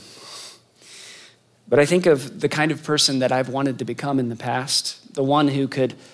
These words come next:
list off my accomplishments, tell you all the great things that I've done, how I, you know, I know more than you about this or that, the one-upsmanship. You know this, but I know this. You can do this, but I can do this.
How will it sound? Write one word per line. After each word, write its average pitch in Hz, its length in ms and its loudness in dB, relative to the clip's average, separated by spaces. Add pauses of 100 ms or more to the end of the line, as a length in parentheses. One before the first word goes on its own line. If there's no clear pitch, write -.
(140)
list 156 320 4
off 139 240 2
my 139 140 2
accomplishments, 123 1040 -4 (360)
tell 143 220 4
you 135 160 4
all 135 180 6
the 131 80 0
great 131 320 0
things 127 300 0
that 131 80 -2
I've 123 160 0
done, 135 320 -4 (240)
how 135 260 4
I, 123 240 2 (220)
you 143 100 0
know, 123 140 4
I 156 100 4
know 165 240 8
more 151 300 4
than 135 160 2
you 143 240 4
about 131 260 2
this 135 220 0
or 127 80 -2
that, 131 320 0
the 127 80 0
one-upsmanship. 143 1040 2 (520)
You 196 200 4
know 147 100 6
this, 160 160 6
but - 160 -4
I 170 160 6
know 139 140 4
this. 143 600 4
You 160 120 0
can 175 100 4
do 156 80 8
this, 175 140 6
but 147 100 0
I 202 160 4
can 202 160 2
do 143 140 6
this. 160 760 4